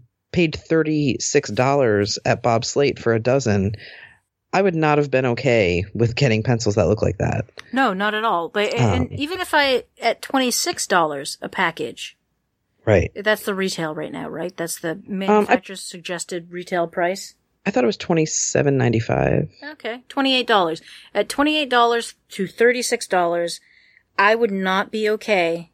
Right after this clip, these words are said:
Speaker 2: getting pencils that looked like what the ten looked like. And you gave me a pair of eight elevens, which were
Speaker 1: Mm-hmm.
Speaker 2: much more easily dealt with, but those had chips and issues with the seating as well.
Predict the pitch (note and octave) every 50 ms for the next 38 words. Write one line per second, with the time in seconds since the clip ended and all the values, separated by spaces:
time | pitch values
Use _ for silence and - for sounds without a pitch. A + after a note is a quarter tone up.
0 | _ _ _ - F#3 F#3 F3+ E3+ - - G3+ F#3+ F#3 - G3 F3+ E3+ E3+ F3 F3
1 | F3 - - F3 F3+ F#3+ F#3+ - - - - F#3+ F3+ F3 F3+ F3 E3+ - - -
2 | _ _ _ - - - _ _ _ _ - F3+ F#3 F#3+ F#3+ - - G3 - -
3 | - G#3 G3 F#3+ F#3+ F#3 F3+ F3 E3 - - - E3+ E3 E3 E3 - - - -
4 | _ _ _ _ _ - B3 B3 A#3+ A#3 A3 A3+ - A3+ A3+ A3 G#3 B3+ C#4 C#4
5 | B3 C4 B3 A3 G#3 G3 F#3+ - _ _ - - _ _ - G#3 - G#3 A3 G#3
6 | G3+ G3 F#3+ F#3 E3+ F3 - G#3+ G3 F#3+ F#3+ F#3 F#3 F#3 F#3 F3 F3 E3 E3 E3+
7 | F3 - - - _ _ - - _ _ _ A3 G3+ G3 - - - D#3+ - D3+
8 | - - A3 A#3+ B3 - - C4+ A#3+ A3 G#3+ - - G#3+ G3+ F#3+ G3+ G3 F#3 F#3
9 | F3+ F3 F3 F3+ - _ _ - F#3+ G3+ G#3+ A#3 A#3 - G#3 F#3 F3 E3 - -
10 | F#3 - _ A3 G#3+ C4 D#4 D#4+ - - C4+ A3 F#3+ F3+ F3 E3 E3 - _ _
11 | _ _ _ - - - - A#3+ G#3+ - - - - - - - - _ - G#3
12 | G3 F#3+ - G#3+ G#3 F#3+ - - - G3 F#3 F3+ E3+ - - F#3 F3 F3+ - F3
13 | - - G#3 G3 F3 F3+ F3 F3 D3 D#3+ E3 F3+ A#3 C#4+ C#4+ G#3+ E3 D#3 D#3 G3